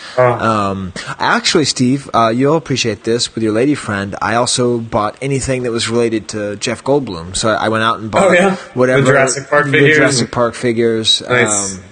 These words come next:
Speaker 2: just because I was like, great actors don't always get toys.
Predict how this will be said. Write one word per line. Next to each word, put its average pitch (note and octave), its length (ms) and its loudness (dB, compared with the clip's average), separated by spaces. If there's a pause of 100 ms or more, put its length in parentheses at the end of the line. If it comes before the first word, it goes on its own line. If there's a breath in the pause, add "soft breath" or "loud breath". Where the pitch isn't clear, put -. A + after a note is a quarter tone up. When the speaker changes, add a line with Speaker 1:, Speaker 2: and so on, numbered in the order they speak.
(180)
Speaker 2:
just A#2+ 180 -10
because A2+ 320 -6
I A#2 80 -2
was A#2+ 160 -4
like, A#2+ 320 -2 (160)
great D3 240 0
actors A#2+ 720 -2 (120)
don't C3+ 320 0
always B2 280 0
get - 200 -6
toys. B2+ 480 -2